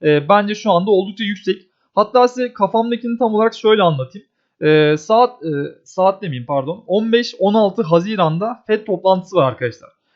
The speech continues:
Şimdi on beş on altı Haziran'a baktığımız zaman salı çarşamba gününe denk geliyor. Ve bildiğiniz gibi fed toplantılarından önce piyasa ciddi manada manipüle oluyor. Muhtemelen arkadaşlar, e, pazar gününe kadar,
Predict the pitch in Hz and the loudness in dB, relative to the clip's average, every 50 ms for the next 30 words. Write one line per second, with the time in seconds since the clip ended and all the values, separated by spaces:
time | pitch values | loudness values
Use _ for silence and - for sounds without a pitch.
0 | _ _ _ - 226 226 185 - 196 214 226 240 247 - 247 214 214 233 233 220 | _ _ _ -4 -2 0 2 4 4 4 4 2 0 0 0 0 2 2 2 4
1 | 247 220 214 208 214 226 233 226 214 202 202 202 202 _ 226 226 233 233 220 196 | 4 2 2 2 0 0 0 2 4 2 2 2 0 _ -6 -4 -4 -4 -4 -2
2 | 180 170 175 214 233 247 - _ 156 - - - 180 220 240 233 214 190 180 180 | -2 0 0 0 -2 -4 -10 _ -20 -20 -8 -6 -6 -6 -4 0 2 2 2 2
3 | 185 202 202 196 208 202 190 190 190 196 208 175 170 143 127 - 131 120 120 123 | 0 -6 -6 -4 -4 -4 -4 -6 -6 -4 -2 -2 -2 -4 -4 -6 -8 -6 -6 -6
4 | 131 - - _ _ _ _ _ _ _ _ _ _ _ _ _ _ _ _ _ | -8 -8 -12 _ _ _ _ _ _ _ _ _ _ _ _ _ _ _ _ _
5 | - 175 214 208 240 214 208 240 254 277 240 208 190 170 151 - 208 214 208 214 | -4 -2 0 0 0 0 0 -2 -2 -2 -4 0 0 0 0 2 2 0 0 2
6 | - 247 240 233 - 240 233 233 220 - 233 240 240 240 240 247 226 240 247 226 | 2 0 0 2 4 2 2 2 2 2 2 2 2 2 0 0 2 2 2 2
7 | 175 151 175 214 233 262 262 - - 247 220 185 - 233 208 190 202 - _ - | 2 0 0 -2 -2 -4 -6 -8 -4 -2 0 0 -2 -4 -10 -12 -12 -14 _ -8
8 | 233 220 175 156 170 190 233 202 175 175 180 185 165 208 202 202 175 135 113 104 | -4 -2 0 0 0 0 0 0 0 0 -2 -2 -4 0 2 2 2 2 -2 -8
9 | 98 _ _ _ _ _ _ _ _ _ _ _ _ _ _ _ _ _ _ _ | -14 _ _ _ _ _ _ _ _ _ _ _ _ _ _ _ _ _ _ _
10 | _ _ 156 175 196 185 - 330 320 302 233 180 147 135 127 123 - 123 113 - | _ _ 0 0 0 2 0 2 4 4 4 4 4 2 0 0 -2 -2 -2 0
11 | - 170 - - - 165 139 131 131 127 127 - - 170 170 180 254 269 277 226 | -2 -4 -4 -2 -6 -6 -4 -4 -4 -4 -6 -2 0 2 4 4 4 2 2 -2
12 | 226 220 214 220 247 254 254 220 147 127 131 - - - | -4 -4 -2 0 0 0 0 0 -2 -2 -2 -4 -8 -14